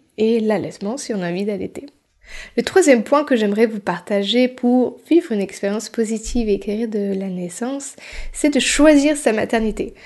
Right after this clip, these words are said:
Souvent, on va choisir celle qui est le plus proche, euh, sans vraiment, ben, aller voir plus loin. Est-ce que c'est vraiment une maternité qui nous convient ? C'est vraiment quelque chose à prendre en compte parce que ça va être votre expérience qui va,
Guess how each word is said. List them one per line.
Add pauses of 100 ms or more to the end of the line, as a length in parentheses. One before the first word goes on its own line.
(220)
Souvent,
on
va
choisir
celle
qui
est
le
plus
proche,
euh,
sans
vraiment,
ben,
aller
voir
plus
loin.
Est-ce
que
c'est
vraiment
une
maternité
qui
nous
convient ? (260)
C'est
vraiment
quelque
chose
à
prendre
en
compte
parce
que
ça
va
être
votre
expérience
qui
va,